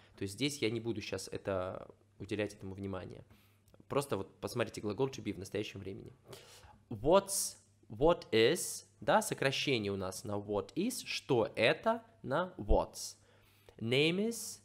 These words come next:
name is. Сокращение, опять же, просто is при-, прилепляется к name. Вот и все, замечательно.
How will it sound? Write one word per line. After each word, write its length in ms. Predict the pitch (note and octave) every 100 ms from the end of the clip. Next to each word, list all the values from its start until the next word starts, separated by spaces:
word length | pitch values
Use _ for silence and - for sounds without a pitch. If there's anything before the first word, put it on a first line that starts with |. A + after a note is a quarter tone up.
| _ _ -
name 500 | A2 A2+ A2+ C#3 -
is. 420 | G2+ F#2+ - - -
Сокращение, 680 | - - D#3 - G#2 F2 D#2+
опять 220 | - G#2
же, 60 | -
просто 300 | - - -
is 420 | A#2+ F#3+ G3+ - -
при-, 140 | G#2+
прилепляется 880 | G2+ - G2+ F#2+ - A2 C#3 C#3+ -
к 160 | - - -
name. 380 | G2 F2+ - - _ _ _ _ _ _
Вот 280 | A2 F#2+ A#2
и 40 | D#3+
все, 260 | - G3+
замечательно. 640 | G3 A2 A2+ D3+ D#3 -